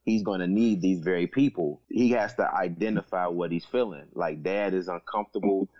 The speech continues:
dad is feeling these tensions. What is it? Versus, like, something wrong with my dad, so whatever my dad don't like, I don't like.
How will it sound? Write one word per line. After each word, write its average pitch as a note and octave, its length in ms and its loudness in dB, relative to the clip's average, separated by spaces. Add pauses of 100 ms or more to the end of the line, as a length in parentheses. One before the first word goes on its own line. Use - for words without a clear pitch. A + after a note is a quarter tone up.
(260)
dad F#2+ 320 2
is F#2 120 -4
feeling F#2 320 -2
these D#2 180 -2
tensions. G2+ 600 -2 (220)
What F#2+ 300 4
is F#2+ 280 0
it? - 160 -2 (100)
Versus, F#2 580 -2
like, E2 340 -2 (320)
something A#2+ 360 -4
wrong F#2 220 0
with F#2 120 -2
my F2+ 160 -2
dad, F#2+ 320 0
so F#2 100 -6
whatever F2+ 380 -2
my E2+ 180 0
dad F#2+ 300 0
don't E2 200 -4
like, E2 180 -4 (140)
I F2+ 60 -2
don't D2+ 180 -8
like. B1 220 -10